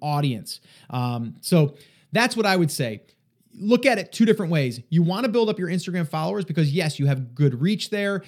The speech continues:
Um, people are following you. You're able to keep, you know, in their feed all, you know,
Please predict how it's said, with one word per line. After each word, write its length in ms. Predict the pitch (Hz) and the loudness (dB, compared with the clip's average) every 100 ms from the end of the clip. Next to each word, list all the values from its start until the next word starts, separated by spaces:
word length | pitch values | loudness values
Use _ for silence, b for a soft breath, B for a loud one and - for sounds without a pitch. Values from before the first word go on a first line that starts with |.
| B - | B -4
Um, 260 | 139 131 | -2 -2
people 300 | - 175 139 | 0 -2 -2
are 80 | 127 | -6
following 480 | - 185 190 196 185 | -4 -2 0 0 0
you. 140 | 190 | 2
You're 220 | 185 147 | 2 2
able 200 | 147 147 | 2 0
to 300 | 139 131 127 - _ | -2 -2 -4 -10 _
keep, 260 | - 180 _ - | -6 -6 _ -2
you 120 | 160 | 0
know, 160 | 135 131 | 0 2
in 160 | 160 | 2
their 220 | 147 135 127 | 2 0 -6
feed 420 | - 208 202 160 - | -4 -2 -2 -4 -8
all, 320 | 147 143 139 160 | -6 -4 -2 -2
you 80 | |
know, 180 | 135 117 | -2 -4